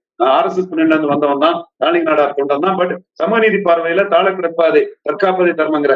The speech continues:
ஐயா வைகுண்டர் வழியில, அஹ், உணர்வுபூர்வமா என்னைக்கும் செயல்படக்கூடியவன். அதனாலதான் முஸ்லிம் சகோதரர்கள் வாக்கு வந்து இங்கு இலவசமா வாங்கப்படுறதுங்கிறத நான் பல முறை தெளிவாகவே சொல்லிட்டு இருக்கிறேன். இப்போ அவங்க மத்தியில அந்த முஸ்லிம் சிறைக்கைதிகள் விடுதலை, அதுல சீமான் பேசுறது,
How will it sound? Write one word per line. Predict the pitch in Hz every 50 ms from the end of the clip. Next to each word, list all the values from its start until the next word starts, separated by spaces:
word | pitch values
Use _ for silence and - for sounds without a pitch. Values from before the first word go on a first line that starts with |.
| 139 135 _ _
ஐயா | - 147 165 165 156
வைகுண்டர் | 151 170 190 208 202 185 175
வழியில, | 160 147 151 156 160 208 254 - - _ _ -
அஹ், | - 151 147
உணர்வுபூர்வமா | 165 196 220 220 220 220 175 180 175 170 185 202
என்னைக்கும் | 185 165 180 185 - 170 165 160
செயல்படக்கூடியவன். | 165 156 160 156 147 139 135 131 131 120 - 147 147 143 - _ _
அதனாலதான் | - 143 151 170 165 170 196 202 208 202 - - _ _ _
முஸ்லிம் | - - 170 220 226 208
சகோதரர்கள் | 185 185 180 180 175 170 170 160
வாக்கு | 143 147 160 160 160 156 151
வந்து | 147 160 175 196 180
இங்கு | 180 165 156 151 123 - - _ _
இலவசமா | - 165 185 208 214 202 180 190 180 180 175 165
வாங்கப்படுறதுங்கிறத | 160 160 160 160 160 151 156 143 143 147 135 135 135 135 147 151 208 214 196
நான் | 180 180 175 185 - - _ _ _
பல | - - 170 202 220
முறை | 208 190 190 214 233 -
தெளிவாகவே | - 175 180 185 185 175 170 165 165 170 175 160 156 - - _
சொல்லிட்டு | _ - 170 185 180 - -
இருக்கிறேன். | 139 135 139 170 170 185 - -
இப்போ | 165 156 170 180 165
அவங்க | 175 190 226 226 226
மத்தியில | 202 196 190 190 196 196 214 233 233 - - - _ _
அந்த | - - 160 165
முஸ்லிம் | 170 185 196 220 226 202
சிறைக்கைதிகள் | 185 202 208 202 208 214 202 196 190 180 - - - _ _ _
விடுதலை, | - - 180 180 175 180 190
அதுல | 185 170 170 190 190 185
சீமான் | - 175 185 180 175 165 165 - - - _ _
பேசுறது, | - 160 165 165 165 151 143 135 160